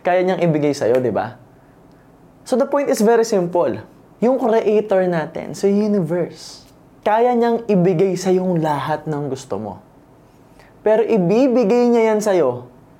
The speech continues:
kung marunong kang magpasalamat sa mga bagay na naibigay na niya. Kasi pag ang isang tao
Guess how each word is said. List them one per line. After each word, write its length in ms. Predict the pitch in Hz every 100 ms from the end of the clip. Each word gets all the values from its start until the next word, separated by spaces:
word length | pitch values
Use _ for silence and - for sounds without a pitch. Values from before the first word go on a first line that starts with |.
| - - -
kung 320 | - 247 247 214
marunong 480 | 170 180 190 190
kang 240 | 185 185 185
magpasalamat 800 | 185 180 185 165 170 170 127 -
sa 80 | 156
mga 240 | 156 151
bagay 420 | 147 143 143 127 110 120 -
na 80 | 180
naibigay 560 | 190 190 180 175 170 143
na 160 | 127
niya. 160 | 131 123 - - - - - - - - - -
Kasi 220 | 262 330
pag 160 | 330 247
ang 100 | 262
isang 300 | 254 285 262
tao 720 | 254 247 240 190 160 160 160